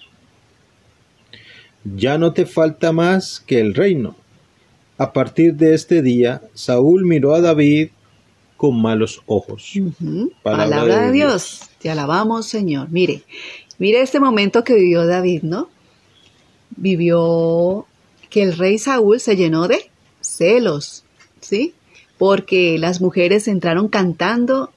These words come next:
Speaker 2: pues, las victorias que habían ganado los dos.
Speaker 1: Ujú.
Speaker 2: Sino que, pues, David hizo un poquito más que, que Saúl.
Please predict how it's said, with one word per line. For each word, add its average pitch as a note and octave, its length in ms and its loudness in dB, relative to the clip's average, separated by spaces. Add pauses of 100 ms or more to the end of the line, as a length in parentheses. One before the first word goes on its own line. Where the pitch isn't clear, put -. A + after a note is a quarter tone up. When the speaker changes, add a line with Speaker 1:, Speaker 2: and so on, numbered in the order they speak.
(140)
Speaker 2:
pues, G#3 180 -2
las G3+ 160 2
victorias G3+ 460 0
que C4+ 80 0
habían F3+ 180 -2
ganado G3+ 300 0
los F#3 180 0
dos. - 380 -4 (420)
Speaker 1:
Ujú. A2 480 -10
Speaker 2:
Sino F3 320 2
que, G#3+ 140 -2
pues, A3 180 2
David E3+ 400 0 (1120)
hizo G3+ 240 2
un G#3+ 60 -6
poquito A3 340 -2
más G3+ 180 -2
que, F3 380 0
que F#3 100 0
Saúl. G3 520 0